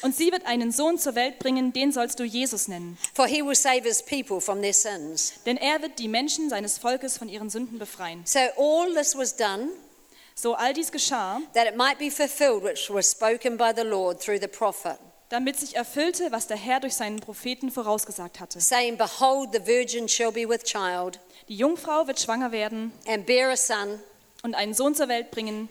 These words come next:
Speaker 2: and they shall call his name Emmanuel,"
Speaker 1: Und den wird man Immanuel nennen.
Speaker 2: which is translated
Speaker 1: Was bedeutet?
Speaker 2: God with us.
Speaker 1: Gott ist mit uns.
Speaker 2: God revealed his deep desire to redeem mankind.
Speaker 1: Gott hat sein tiefstes Verlangen offenbart,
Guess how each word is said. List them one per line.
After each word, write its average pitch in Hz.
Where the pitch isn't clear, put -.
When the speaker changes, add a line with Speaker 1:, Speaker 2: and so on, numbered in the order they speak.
Speaker 2:
and 226
they 226
shall 254
call 220
his 208
name 202
Emmanuel," 190
Speaker 1:
Und 233
den 277
wird 262
man 240
Immanuel 208
nennen. 185
Speaker 2:
which 226
is 226
translated 220
Speaker 1:
Was 208
bedeutet? 208
Speaker 2:
God 202
with 196
us. 175
Speaker 1:
Gott 233
ist 220
mit 202
uns. 180
Speaker 2:
God 302
revealed 294
his 240
deep 262
desire 190
to 220
redeem 190
mankind. 175
Speaker 1:
Gott 269
hat 240
sein 240
tiefstes 339
Verlangen 247
offenbart, 202